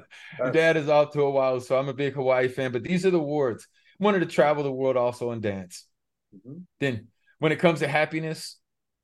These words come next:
Speaker 2: I talk about being blessed for my football days, blessed for becoming a father,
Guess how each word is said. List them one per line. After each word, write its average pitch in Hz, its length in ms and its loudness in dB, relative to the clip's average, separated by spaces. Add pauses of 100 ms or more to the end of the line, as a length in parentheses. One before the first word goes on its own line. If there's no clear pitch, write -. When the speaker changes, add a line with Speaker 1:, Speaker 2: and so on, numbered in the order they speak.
(280)
Speaker 2:
I 127 100 0
talk 139 220 2
about 127 240 2
being 131 240 -2
blessed 139 340 0
for 135 140 -2
my 123 160 -4
football 135 480 0
days, 135 560 -4
blessed 135 320 -2
for 131 100 -10
becoming 123 400 -8
a 117 80 -6
father, 127 580 -2